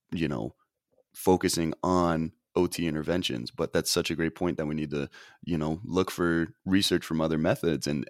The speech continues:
and incorporate it into our practice to, to really be as effective as possible. Um, h-, how would you say E B P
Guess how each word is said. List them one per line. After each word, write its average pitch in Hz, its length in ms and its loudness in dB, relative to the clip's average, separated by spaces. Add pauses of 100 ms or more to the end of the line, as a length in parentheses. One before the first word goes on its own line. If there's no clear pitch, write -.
and 67 80 -6
incorporate 76 640 -2
it - 120 -2
into 73 240 -4
our 65 100 -2
practice - 560 -6
to, 55 340 -4
to 76 100 -4
really 82 280 2
be 71 140 -4
as 60 140 -4
effective - 400 -8
as - 100 -14
possible. - 540 -6 (480)
Um, 76 460 -4 (120)
h-, 92 140 -4 (100)
how 101 200 0
would 135 160 0
you 120 80 0
say 92 480 4
E 98 100 -2
B 92 160 0
P 87 480 -2